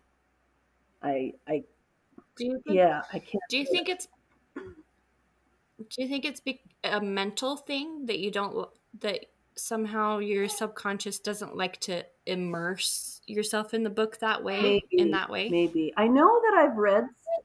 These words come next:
Speaker 1: them before in the past, but I think I've read so many that is all about, okay, you know,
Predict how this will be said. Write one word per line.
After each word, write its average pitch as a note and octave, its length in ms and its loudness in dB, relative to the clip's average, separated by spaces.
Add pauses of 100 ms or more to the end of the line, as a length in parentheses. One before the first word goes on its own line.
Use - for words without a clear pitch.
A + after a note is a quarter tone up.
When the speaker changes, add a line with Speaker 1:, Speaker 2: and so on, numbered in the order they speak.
(320)
Speaker 1:
them G3+ 280 6
before F3+ 600 2
in F#3+ 120 0
the - 100 2
past, - 600 -4
but F#3+ 120 4
I F#3 100 4
think C#4+ 300 -2 (600)
I've F#3 240 0
read G3 300 6
so G#3+ 380 4
many A#3+ 720 2 (560)
that E3+ 480 2 (600)
is E3+ 200 0
all E3+ 160 8
about, E3 300 2 (160)
okay, E3 540 -2
you E3+ 140 -2
know, D#3 380 -2